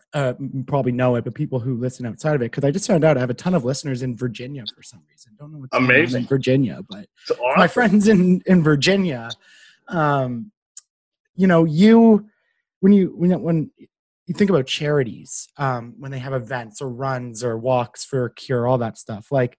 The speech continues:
Speaker 1: they have a stage, they have a microphone, they have speakers, you know, who, where do you get that from? Like, a business like yours. And I,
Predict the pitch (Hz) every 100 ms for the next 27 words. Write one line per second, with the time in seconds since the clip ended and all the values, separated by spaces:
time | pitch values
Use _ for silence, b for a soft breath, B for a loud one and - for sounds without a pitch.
0 | _ 131 117 120 - 247 127 107 - 113
1 | 117 202 262 214 - 135 123 165 160 147
2 | - - 127 117 107 - - 131 127 -
3 | _ _ _ _ _ _ _ _ - 190
4 | 190 156 170 170 156 151 147 127 - 135
5 | 110 110 123 113 139 151 135 143 - 143
6 | - 196 139 107 147 127 123